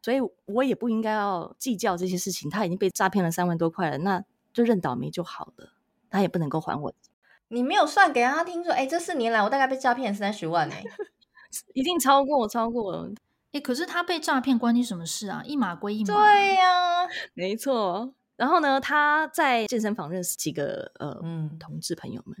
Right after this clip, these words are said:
Speaker 1: 然后一个比较老的，很有钱，
Speaker 2: 嗯。
Speaker 1: 蛮喜欢他的。结果我就，因为我要跟他分手嘛，他就要搬出去嘛，他就搬到那个 gay 家。<sighs> 然后那个 gay 呢，就，他就有一套，就是他自己买，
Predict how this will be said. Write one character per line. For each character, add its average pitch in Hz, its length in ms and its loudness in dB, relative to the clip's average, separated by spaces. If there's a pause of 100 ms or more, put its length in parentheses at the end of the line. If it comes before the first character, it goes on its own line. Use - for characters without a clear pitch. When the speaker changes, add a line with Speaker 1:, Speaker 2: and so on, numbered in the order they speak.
Speaker 1:
然 160 100 -8
后 196 140 -4
一 202 80 -4
个 202 160 -2
比 - 100 -10
较 170 140 -2
老 165 240 -8
的， - 160 -16 (100)
很 175 160 -2
有 190 140 2
钱， - 340 -6
Speaker 2:
嗯。 - 80 -12 (220)
Speaker 1:
蛮 233 180 -2
喜 - 160 -8
欢 160 140 -10 (180)
他 143 80 -20
的。 117 160 -20 (380)
结 - 100 -4
果 359 160 2
我 196 140 -2
就， - 100 -4
因 349 100 -2
为 359 120 4
我 165 180 -2
要 208 100 2
跟 226 120 0
他 220 100 0
分 196 180 -4
手 - 240 -6
嘛， - 140 -18 (240)
他 240 140 -8
就 240 80 0
要 214 60 2
搬 185 180 0
出 170 160 -4
去 - 180 -12
嘛， - 140 -16 (280)
他 - 120 -6
就 285 100 0
搬 269 300 4
到 254 160 4
那 285 200 -2
个 185 120 -4
gay 202 320 -2
家。 165 500 -4 (1000)
<sighs> - 520 -10 (600)
然 247 140 8
后 302 80 8 (1040)
那 392 80 4
个 339 200 6
gay 320 240 8
呢， 285 280 2 (160)
就， 269 200 2
他 254 180 -2
就 254 100 -2
有 180 200 2
一 160 60 -2
套， 190 280 -2
就 170 100 -4
是 170 140 -6
他 214 180 -6
自 220 140 -6
己 175 160 -8
买， 156 160 -12